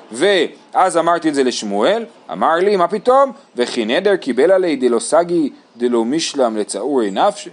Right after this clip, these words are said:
לצ-, דלא משלם? מצעורי נפשי קיבל עלי, אם מצי מצערי נפשי, היא לא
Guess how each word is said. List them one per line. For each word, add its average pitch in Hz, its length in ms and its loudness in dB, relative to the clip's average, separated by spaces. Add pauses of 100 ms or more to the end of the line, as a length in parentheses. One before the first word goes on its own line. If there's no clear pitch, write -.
לצ-, 131 460 -2
דלא 117 220 0
משלם? 190 440 0 (420)
מצעורי - 360 0
נפשי 277 360 2
קיבל 185 320 0
עלי, 135 260 0 (200)
אם 151 240 0
מצי 190 220 0
מצערי 151 280 2
נפשי, 104 400 -2
היא 120 360 0
לא 330 160 4